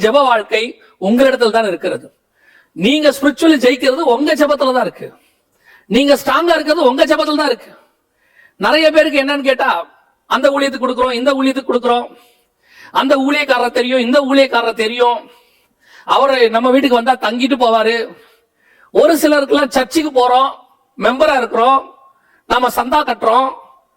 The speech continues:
அப்புறம் வந்துட்டு பாஸ்டருக்கு ரொம்ப நெருக்கமானவங்க. இதெல்லாம் உங்க ஆவிக்குரிய வாழ்க்கைக்கு போதுமானதல்ல. இதெல்லாம் வந்து சுத்தி இருக்கிற இன்ஃப்ராஸ்ட்ரக்சர். உங்களுடைய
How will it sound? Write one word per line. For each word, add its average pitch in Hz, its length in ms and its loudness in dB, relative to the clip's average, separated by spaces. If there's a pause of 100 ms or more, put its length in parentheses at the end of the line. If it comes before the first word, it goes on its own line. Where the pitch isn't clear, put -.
(220)
அப்புறம் 262 260 0
வந்துட்டு 254 260 0 (240)
பாஸ்டருக்கு 262 460 0
ரொம்ப 254 180 0
நெருக்கமானவங்க. 240 640 0 (1080)
இதெல்லாம் 285 680 4 (120)
உங்க 277 140 2 (180)
ஆவிக்குரிய 302 480 0
வாழ்க்கைக்கு 247 360 0 (100)
போதுமானதல்ல. 220 680 2 (840)
இதெல்லாம் 277 540 2
வந்து 294 220 -2
சுத்தி 285 220 0
இருக்கிற 277 260 0
இன்ஃப்ராஸ்ட்ரக்சர். 285 720 -2 (640)
உங்களுடைய 339 460 2